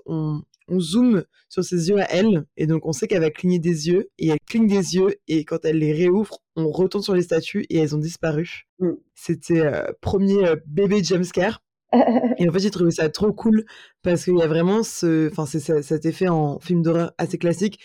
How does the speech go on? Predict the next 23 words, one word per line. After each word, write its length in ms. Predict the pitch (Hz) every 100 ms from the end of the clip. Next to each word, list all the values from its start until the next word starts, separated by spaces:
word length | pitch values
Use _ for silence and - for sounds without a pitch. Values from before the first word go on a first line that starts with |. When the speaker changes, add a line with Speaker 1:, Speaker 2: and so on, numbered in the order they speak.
| - - -
Speaker 1:
de 300 | 170 180 - _
serrer 640 | - - 208 196 214 - -
énormément 460 | 190 202 196 202
le 180 | 196 165 _ -
plan 340 | 208 208 202 _ _
sur 160 | - 170
quelque 280 | 180 180 190
chose 240 | 214 220
et 80 | -
donc 160 | 160 160
tu 120 | 160
vois 120 | 160 151
plus 140 | -
du 100 | 208
tout 100 | 196
ce 80 | 220
qui 100 | -
se 20 | 170
passe 180 | 170
autour. 380 | 160 160 196 254 - - _
Et 80 | 190
quand 140 | 175 196
tu 400 | - 208 175